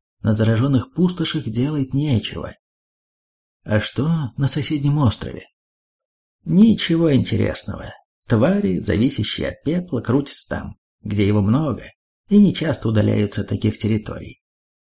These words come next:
А если все же удастся, в последнюю очередь полезут на остров, окруженный соленой водой. Пепел с ней не дружит. Хорошо бы перебраться на Северный остров, там гораздо проще с дровами, есть источник пресной воды.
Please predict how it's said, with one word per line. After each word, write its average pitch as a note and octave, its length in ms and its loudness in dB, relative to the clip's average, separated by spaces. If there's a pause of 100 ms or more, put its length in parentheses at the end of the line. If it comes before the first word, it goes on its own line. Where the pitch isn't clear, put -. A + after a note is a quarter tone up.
(160)
А - 100 -4
если A#2 280 2
все F3 220 2
же E3+ 60 0
удастся, C#3+ 580 0
в F3 100 -8
последнюю D3 600 0
очередь D3 360 -2
полезут C#3 400 0
на B2+ 140 0
остров, E3+ 340 0
окруженный C#3 580 0
соленой A#2+ 680 0
водой. - 540 -6 (560)
Пепел C3 360 2
с - 100 -12
ней D3+ 200 -4
не B2 260 4
дружит. G2+ 580 -6 (680)
Хорошо A#2+ 360 2
бы F#3+ 100 6
перебраться E3 560 2
на D#3 100 2
Северный D#3 480 0
остров, - 720 -4 (100)
там C3+ 220 0
гораздо C3 360 0
проще B2+ 420 -2
с G2 40 -4
дровами, F3+ 560 2
есть F3 360 2
источник E3 580 -2
пресной G2 460 -2
воды. C3 440 -4